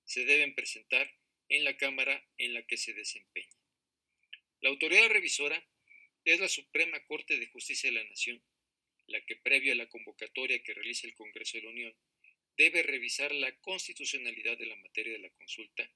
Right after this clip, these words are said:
y que la pregunta derive directamente de la materia de la consulta, que no sea tendenciosa o contenga juicios de valor, emplee lenguaje neutro, sencillo y comprensible, y produzca una respuesta categórica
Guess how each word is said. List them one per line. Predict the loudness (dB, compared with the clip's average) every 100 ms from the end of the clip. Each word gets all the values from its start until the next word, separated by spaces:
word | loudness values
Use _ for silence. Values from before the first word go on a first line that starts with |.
| _ _ _ _
y | 0
que | 4
la | 4 4
pregunta | -2 -4 -4 -2
derive | 0 0 0 -2
directamente | 0 0 0 -2 -4 -6 -8 -8 -8 _ _ _ -10
de | -4
la | -4
materia | -6 -6 -4 -4
de | -10
la | -14
consulta, | _ -14 -14 -16 -20 _ _ _ _ _ _
que | -8
no | -4 0
sea | 4 4
tendenciosa | 4 0 0 -2 2 2 2 -2 -4 _ _ -10
o | -8
contenga | -6 -2 8 8 6
juicios | -6 -2 -2 0
de | -2
valor, | 0 -2 -4 _ _ _ _
emplee | -16 -4 2 4
lenguaje | 4 0 -4 -8 -6
neutro, | 2 2 2 -4 -6 _ _ _
sencillo | -10 -10 -6 -6 -2 -4
y | -6
comprensible, | -12 -18 -14 -12 -6 -6 -6 -10 _ _ _ _ _
y | -6
produzca | -6 -6 -2 -2 0 -2
una | -2 -4
respuesta | -4 -8 -2 -2 -2 -4
categórica | -4 -2 -2 0 2 2 -2